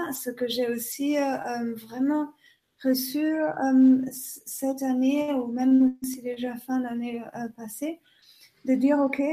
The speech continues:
je ne vois plus les choses, euh, comme un problème. » Donc, de dire, pas dans le sens que chaque, que un problème n'existe pas ou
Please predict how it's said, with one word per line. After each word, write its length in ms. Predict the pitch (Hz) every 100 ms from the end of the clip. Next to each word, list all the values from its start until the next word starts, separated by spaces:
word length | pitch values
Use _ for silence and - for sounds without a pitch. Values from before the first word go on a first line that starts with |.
| 311
je 120 | 247
ne 160 | 262 269
vois 300 | - 277 269
plus 380 | - 269 311 330
les 140 | 320
choses, 540 | - 294 311 311 - -
euh, 440 | 254 254 254 254
comme 240 | 247 285 269
un 100 | 262
problème. » 480 | 262 254 254 254 233
Donc, 160 | 220 220
de 80 |
dire, 400 | 233 247 285 285 - _
pas 100 | 269
dans 160 | 269 262
le 80 | 262
sens 340 | - 269 254
que 100 | 247
chaque, 420 | - - - - _ _ _ -
que 100 | 277 - -
un 120 | 254
problème 380 | 262 233 262 262
n'existe 600 | 233 226 262 262 254 254
pas 240 | 262 262
ou 260 | 233 240